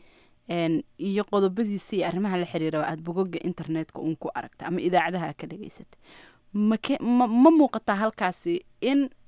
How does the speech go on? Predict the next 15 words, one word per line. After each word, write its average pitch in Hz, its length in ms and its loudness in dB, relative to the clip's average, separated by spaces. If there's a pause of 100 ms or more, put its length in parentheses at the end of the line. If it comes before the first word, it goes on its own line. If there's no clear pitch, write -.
(220)
wada 208 200 2
shaqayntii 226 600 0
xukuumadda 190 640 0
ay 185 100 2
caqabadi 185 440 0
ka 240 140 0
jirto 190 420 -6 (180)
oo 180 100 2 (120)
wasaaradihii 196 720 0 (120)
iyo 208 100 2
do-, 185 260 -2
iyo, 190 200 -4
iyo, 175 240 -6
iyo 190 120 -2
wasiiradiiba 190 720 -4